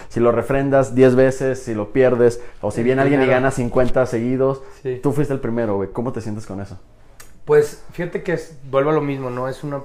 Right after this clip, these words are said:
Speaker 2: no es un título mundial ni nada. Yo fui a llevar mi cinturón ahí porque, pues, a final de cuentas, es la sucursal que me vio nacer,
Speaker 1: Ujú.
Speaker 2: es, este, es la sucursal donde yo entrené, donde,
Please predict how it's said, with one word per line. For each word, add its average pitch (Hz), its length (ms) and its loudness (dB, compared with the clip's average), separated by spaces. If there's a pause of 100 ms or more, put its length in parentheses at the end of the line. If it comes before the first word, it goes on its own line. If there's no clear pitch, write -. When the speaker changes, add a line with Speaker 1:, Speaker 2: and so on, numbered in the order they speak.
(120)
Speaker 2:
no 127 100 -10
es 117 120 -10
un 139 100 -12
título 135 280 -10
mundial 120 380 -6
ni 127 60 -10
nada. 120 400 -10 (440)
Yo 127 140 -4
fui 143 140 -8
a - 40 -4
llevar 135 200 0
mi 139 100 -8
cinturón 123 420 -8
ahí 127 160 -8
porque, 120 260 -14
pues, 113 180 -16
a 110 60 -16
final 117 240 -12
de 123 80 -10
cuentas, 123 540 -14 (500)
es 127 80 -8
la 147 80 -2
sucursal 131 400 -8
que - 80 -8
me 123 120 -6
vio 123 120 -2
nacer, 127 680 -4
Speaker 1:
Ujú. 98 100 -8
Speaker 2:
es, 120 60 -10
este, 113 680 -12 (500)
es 131 140 -8
la 135 100 -6
sucursal 123 480 -10
donde 123 300 -8
yo 120 120 -8
entrené, 123 540 -6
donde, 117 260 -10